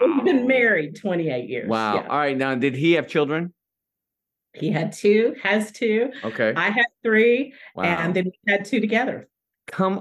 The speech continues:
Speaker 2: on.
Speaker 1: Yeah, yeah.
Speaker 2: I love it. I love it.
Speaker 1: Yeah.
Speaker 2: Th-, praise Jesus. All right. So,
Speaker 1: He's a
Speaker 2: uh, how
Speaker 1: redeemer.
Speaker 2: many grandchildren?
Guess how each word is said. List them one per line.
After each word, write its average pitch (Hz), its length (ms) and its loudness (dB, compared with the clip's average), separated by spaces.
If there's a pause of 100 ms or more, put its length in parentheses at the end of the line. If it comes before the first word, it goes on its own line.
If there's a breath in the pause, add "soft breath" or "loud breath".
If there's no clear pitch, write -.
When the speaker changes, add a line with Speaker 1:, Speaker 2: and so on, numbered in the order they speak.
Speaker 2:
on. 151 1040 2
Speaker 1:
Yeah, 311 300 -8 (280)
yeah. 226 260 -6
Speaker 2:
I 381 40 -4
love - 320 -2
it. - 220 -2 (180)
I 170 60 -4
love 160 260 -4
it. 147 140 -4
Speaker 1:
Yeah. 123 100 -4
Speaker 2:
Th-, - 100 -10
praise - 300 -4
Jesus. 127 480 0
All 139 80 2
right. 143 320 -2
So, 147 360 0
Speaker 1:
He's 208 200 -4
a - 20 -16
Speaker 2:
uh, 254 260 -2
how 131 100 0
Speaker 1:
redeemer. 143 180 2
Speaker 2:
many 175 140 0
grandchildren? 143 540 -2